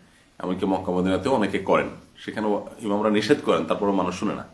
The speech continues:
যে ইমাম সাহেব যদি দোয়া করছে, সাথে আমি দোয়া করি।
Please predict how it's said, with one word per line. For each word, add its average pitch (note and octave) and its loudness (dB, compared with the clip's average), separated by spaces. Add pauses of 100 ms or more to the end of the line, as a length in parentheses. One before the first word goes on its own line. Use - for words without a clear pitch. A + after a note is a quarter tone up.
(1120)
যে G2+ 0
ইমাম G2+ 4
সাহেব G#2 0
যদি G#2 4
দোয়া F#2+ 8
করছে, A2+ 2 (400)
সাথে F#2 -2
আমি D#2+ -2
দোয়া C#2 -2
করি। - -14